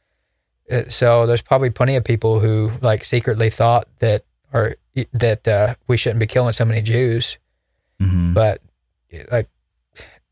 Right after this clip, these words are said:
Speaker 1: I'd rather, I'd rather you think we don't kill Jews than think we should kill them and trying to do everything you can to get them on the tracks, right?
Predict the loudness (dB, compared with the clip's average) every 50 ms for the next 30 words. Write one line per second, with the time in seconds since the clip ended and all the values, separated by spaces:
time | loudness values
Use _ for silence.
0 | _ _ _ _ _ _ 0 2 2 2 2 2 2 0 0 2 0 0 2 2
1 | 2 2 2 0 -2 0 0 -2 -2 0 -2 0 0 0 -2 -2 0 0 0 0
2 | 0 0 0 0 0 0 -2 -4 -6 -8 -10 _ _ _ _ _ _ _ _ 0
3 | 0 0 0 0 -2 -2 0 -2 -2 -2 -2 -6 -2 0 0 2 2 2 0 0
4 | 0 -2 -6 -10 _ _ _ _ _ -2 0 0 0 2 2 0 0 2 2 2
5 | 2 2 2 0 0 0 0 0 -2 0 0 0 0 0 0 0 0 2 0 0
6 | 0 -2 0 2 2 2 2 0 -2 -2 -2 0 2 2 2 0 -2